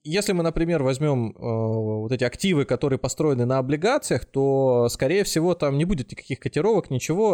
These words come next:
а они будут больше похожи на вклад. Ты просто купил, вот он у тебя как запись там теперь фигурирует, там, а, не знаю, как будут их обозначать, будут писать цфа, не будут писать, или просто достаточно названия, там, как регулятор на это посмотрит.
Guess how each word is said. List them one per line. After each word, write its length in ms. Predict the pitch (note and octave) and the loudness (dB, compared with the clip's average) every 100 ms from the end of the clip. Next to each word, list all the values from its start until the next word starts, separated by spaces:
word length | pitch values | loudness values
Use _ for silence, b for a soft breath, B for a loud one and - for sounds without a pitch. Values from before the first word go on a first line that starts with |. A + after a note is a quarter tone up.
| A#2 | 2
а 100 | C3 | 0
они 160 | E3 | -2
будут 220 | E3 D#3+ C3 | -2 -2 0
больше 240 | E3 C#3 | -2 -4
похожи 340 | C#3 - C#3 | -4 -2 0
на 60 | D3 | -2
вклад. 340 | - C#3+ A2 | -2 0 0
Ты 80 | - | 0
просто 300 | D3 D#3+ - | 0 0 -2
купил, 340 | - - C4 G3 | -6 -2 0 0
вот 180 | D3+ | 0
он 100 | C#3 B2 | -2 -4
у 20 | |
тебя 220 | B2+ A#2+ | -2 -2
как 160 | C3 B2+ | -2 0
запись 340 | C3 A2+ G#2+ | 0 0 -4
там 160 | - G#2+ | -10 -10
теперь 220 | - A#2 | -6 -4
фигурирует, 840 | - B2 D3+ B3 A3+ D#3 B2 - - | -2 0 0 2 2 2 0 -6 -16
там, 300 | A2 G2+ G2+ | -12 -12 -10
а, 340 | G#2+ A2 G#2+ b b b - - _ _ | -6 -6 -6 b b b -20 -20 _ _
не 180 | C3 C#3 | -4 -2
знаю, 220 | D3 A#2+ | 0 -2
как 240 | C#3+ - A2+ | -2 -6 -4
будут 300 | C3+ B2+ C3 | -2 -2 -2
их 120 | - | -4
обозначать, 460 | A#2 B2 B2+ C#3 A#2 | -2 -2 -2 -2 -2
будут 280 | F3+ E3 | -4 -4
писать 300 | - - C3 | -6 -4 -4
цфа, 380 | - B2+ C3+ A#2+ | -6 -4 0 2
не 120 | A2+ | 0
будут 300 | A#2+ E3+ D#3+ | -2 -2 -2
писать, 300 | - - B2 | -2 -2 -2
или 80 | A2 | -4
просто 300 | G#2+ C3 - | -2 -2 -2
достаточно 500 | A2 - A#2 - A2+ | -4 -2 -4 -4 -8
названия, 580 | G#2+ A2 B2+ F#3 F3+ D3 | -4 -2 0 0 0 -2
там, 140 | A#2+ | -6
как 200 | G#2+ A2 A#2 | -6 -4 -2
регулятор 460 | A2+ A#2+ A#2 A2+ | 0 0 0 -4
на 100 | A2 | -6
это 100 | A2 | -6
посмотрит. 500 | - - A#2 A2 - | -8 -8 -6 -6 -8